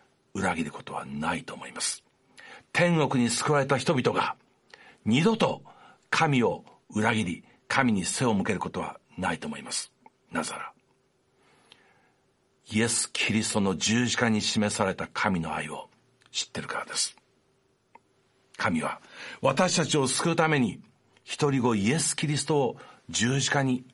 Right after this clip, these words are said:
与えてくださいました。どれほどの犠牲でしょうか。彼の心は傷つきます。彼の心は痛みます。彼の心は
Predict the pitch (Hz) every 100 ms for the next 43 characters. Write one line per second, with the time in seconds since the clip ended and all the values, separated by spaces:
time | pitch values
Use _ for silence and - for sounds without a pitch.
0 | _ - - - - - - - - 82
1 | 76 - - - - _ _ _ _ _
2 | _ _ _ _ _ _ _ - 101 127
3 | 113 139 135 127 110 - - - 92 -
4 | - - - - - - - _ _ _
5 | _ _ _ _ _ _ _ _ _ _
6 | _ - - 127 120 - 135 127 120 127
7 | 120 - 127 117 - - - - - -
8 | 202 180 - - 170 131 123 151 147 135
9 | 123 - - - - - - 202 180 -
10 | - 165 151 104